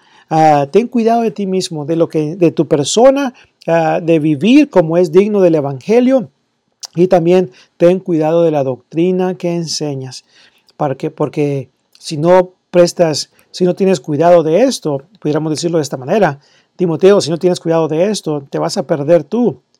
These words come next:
tu salvación va a estar en peligro y también la de lo-,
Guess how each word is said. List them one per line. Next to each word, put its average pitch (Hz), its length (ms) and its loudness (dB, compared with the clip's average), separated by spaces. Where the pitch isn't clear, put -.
tu 180 100 -6
salvación 185 580 0
va 185 40 0
a 170 40 0
estar 175 200 0
en 156 80 -6
peligro 165 480 -4
y 185 80 -2
también 170 400 0
la 170 120 2
de 165 60 0
lo-, 156 160 -4